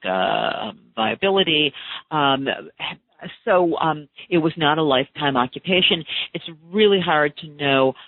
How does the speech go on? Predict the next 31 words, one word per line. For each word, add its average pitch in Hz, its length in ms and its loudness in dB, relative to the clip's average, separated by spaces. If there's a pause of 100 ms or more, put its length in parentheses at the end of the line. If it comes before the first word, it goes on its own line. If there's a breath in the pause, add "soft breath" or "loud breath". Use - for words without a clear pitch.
how 160 540 2
long, 139 720 2 (500)
um, 120 340 0
this 127 120 -4 (180)
was, 127 320 -8 (120)
uh, 117 60 -2
um, 113 920 2 (840)
you 131 100 -6
know, 117 80 -2
if 117 140 -4
somebody 123 260 0
did 147 200 0
it, - 100 0 (420 loud breath)
a 233 80 2
year, 180 460 2 (120)
two 202 120 2
years, 165 340 4 (160)
four 160 220 2
years, 143 580 2
three 160 200 0
years. 147 360 2 (340 loud breath)
Since 233 200 -2
we 226 40 -2
can't 208 360 2
calculate 156 500 -4
the 139 60 -12
number 139 260 -8
of 131 140 -10
people 135 260 -16
who 135 160 -4
actually - 380 -4